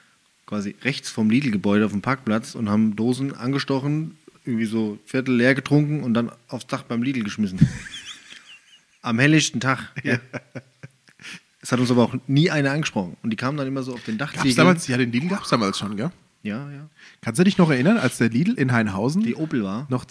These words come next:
Speaker 2: noch
Speaker 1: Adam
Speaker 2: das O-
Speaker 1: Opel.
Speaker 2: Ja, ich weiß, weiß nicht, Opel Brass hieß das doch, oder? War doch Brass?
Speaker 1: Da hab ich keine
Speaker 2: Hainhausen hat
Speaker 1: Erinnerung.
Speaker 2: mein Autohaus, hat sogar zwei Autohäuser
Speaker 1: Es waren zwei
Speaker 2: gehabt.
Speaker 1: nebeneinander.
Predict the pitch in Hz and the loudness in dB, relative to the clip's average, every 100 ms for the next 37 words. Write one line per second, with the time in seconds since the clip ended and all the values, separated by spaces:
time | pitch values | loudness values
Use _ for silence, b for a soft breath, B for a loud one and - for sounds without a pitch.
0 | - 135 120 143 135 147 147 123 156 - | -6 -2 0 0 0 0 0 -2 -2 -8
1 | - 127 117 110 117 98 95 95 107 151 | -8 -8 -4 -2 -2 -4 -8 -6 -2 -2
2 | - 120 117 98 165 - - - 92 95 | -2 2 2 2 0 0 -4 -6 -6 -2
3 | 196 - _ - 165 - 175 - - _ | -4 -4 _ -2 0 0 -4 -4 -10 _
4 | _ _ _ _ _ _ _ - b b | _ _ _ _ _ _ _ -20 b b
5 | b b b - 117 131 131 127 135 175 | b b b -6 -4 0 2 4 4 6
6 | 151 135 120 - 190 254 139 101 - 120 | 6 6 4 2 2 4 4 2 -2 -4
7 | - 110 104 - 196 202 202 180 160 156 | -2 -4 -6 -4 -2 2 4 4 4 2
8 | 139 127 135 156 156 147 147 139 95 | 4 4 2 2 -2 -2 -2 -4 -4